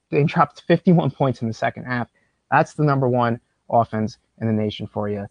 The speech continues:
That's the number one offense we know and love. It's not, that is not the offense we saw against Saint John's. And I was really impressed overall. Team-wise,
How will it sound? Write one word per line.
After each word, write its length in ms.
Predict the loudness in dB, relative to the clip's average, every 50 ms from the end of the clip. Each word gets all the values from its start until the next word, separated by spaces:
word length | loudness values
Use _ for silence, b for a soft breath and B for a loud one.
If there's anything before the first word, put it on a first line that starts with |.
| _ _ _ _ _ _ -4
That's 180 | -4 -4 -2
the 60 | 0 0
number 160 | 2 2 4
one 200 | 4 2 2 2
offense 400 | 0 0 -2 -2 -4 -6 -4 -4
we 80 | -4
know 220 | -2 -2 -2 -2 -2
and 100 | -2 -2
love. 280 | -2 -2 -2 -4 -4 -6
It's 200 | -10 -10 -6 -4
not, 200 | -2 0 -2 -2 -4
that 180 | -4 -2 -2 0
is 100 | 0 0
not 200 | 2 2 2 2
the 140 | 2 2 2
offense 300 | 2 2 0 -4 -8 -6
we 80 | -6 -8
saw 180 | -8 -8 -8
against 280 | -8 -8 -10 -12 -12 -12
Saint 180 | -12 -12 -10 -8
John's. 400 | -8 -6 -6 -6 -6 -8 -10 _ _ -10
And 340 | -6 -4 -4 -2 -4 -4 -6 -6
I 140 | -6 -6 -4
was 180 | -4 -4 0
really 240 | 2 4 4 6 4
impressed 460 | 4 2 0 -2 -2 -2 -4 -4 -8
overall. 460 | -10 -8 -6 -6 -6 -4 -4 -6 -6 -10 _ _ _ _ _ _ _ _
Team-wise, 640 | 2 4 4 6 6 6 6 6 6 4 2 -2